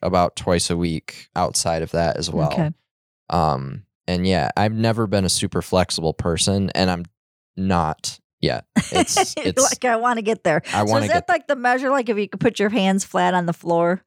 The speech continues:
Speaker 1: I've never been able to do
Speaker 2: See,
Speaker 1: that.
Speaker 2: I'm very, very, very flexible.
Speaker 1: Okay.
Speaker 2: But I used to be a cheerleader.
Speaker 1: Oh, cool.
Speaker 2: So
Speaker 1: So you, you may be
Speaker 2: I know all of that.
Speaker 1: better off than I am in that,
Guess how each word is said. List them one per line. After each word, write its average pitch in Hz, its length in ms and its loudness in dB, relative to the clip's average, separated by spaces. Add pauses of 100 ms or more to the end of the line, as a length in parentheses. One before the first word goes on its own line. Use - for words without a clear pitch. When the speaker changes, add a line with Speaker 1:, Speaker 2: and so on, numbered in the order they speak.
Speaker 1:
I've 110 160 2
never 110 280 0
been 95 140 0
able 82 240 -4
to 69 60 -8
do - 160 -6
Speaker 2:
See, 196 120 -2
Speaker 1:
that. - 100 -4
Speaker 2:
I'm 202 500 0
very, 202 400 0
very, 165 320 0
very 147 340 0
flexible. - 640 -4
Speaker 1:
Okay. 87 320 0 (160)
Speaker 2:
But - 140 0 (100)
I 160 40 6
used 208 160 2
to - 40 -8
be 185 120 0
a 165 40 0
cheerleader. 139 560 -2 (160)
Speaker 1:
Oh, 139 260 0
cool. - 280 -8 (140)
Speaker 2:
So - 100 -2
Speaker 1:
So 123 180 4
you, 131 320 -2
you 120 240 0
may 120 340 0
be 110 80 -4
Speaker 2:
I - 120 2
know 170 180 4
all 151 220 2
of - 80 -4
that. 71 300 -4
Speaker 1:
better 95 500 0
off 87 500 -2 (300)
than 85 580 -2
I 92 180 2
am 85 220 0
in 78 140 -4
that, 78 200 -8